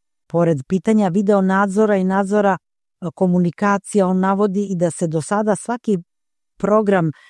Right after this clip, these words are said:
koji upada u sistem i uzima podatke tretirao kao krivično delo, a nacrtom ovim se to odnosi samo na one viruse koji nanose štetu podacima, ali ne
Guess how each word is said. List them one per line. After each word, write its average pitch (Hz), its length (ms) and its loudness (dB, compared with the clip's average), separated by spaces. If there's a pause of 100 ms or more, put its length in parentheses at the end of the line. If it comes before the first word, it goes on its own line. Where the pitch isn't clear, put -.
(140)
koji 190 200 2
upada 202 420 2
u 175 80 -2
sistem 208 480 -2
i 185 60 2
uzima 202 340 2
podatke 190 540 -2
tretirao 185 540 0
kao 156 180 -6
krivično 170 480 -6
delo, 175 340 2 (340)
a 165 120 -2
nacrtom 170 760 0
ovim 214 320 0 (380)
se 160 120 0
to 214 180 2
odnosi 196 380 0
samo 240 380 2
na 220 180 0
one 226 180 2
viruse 214 440 0
koji 196 180 -2
nanose 190 380 -2
štetu 175 340 -4
podacima, 185 600 -2 (340)
ali 143 240 0
ne 202 300 2